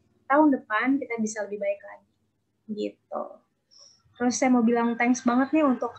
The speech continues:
Afri, untuk Alika yang sedia, setia mendampingi Sabtu-Sabtu. Afri dan Alika ini yang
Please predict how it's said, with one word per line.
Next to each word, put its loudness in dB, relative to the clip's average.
Afri, 0
untuk -4
Alika 0
yang 0
sedia, 0
setia 2
mendampingi 2
Sabtu-Sabtu. -8
Afri -4
dan -2
Alika -6
ini 0
yang 0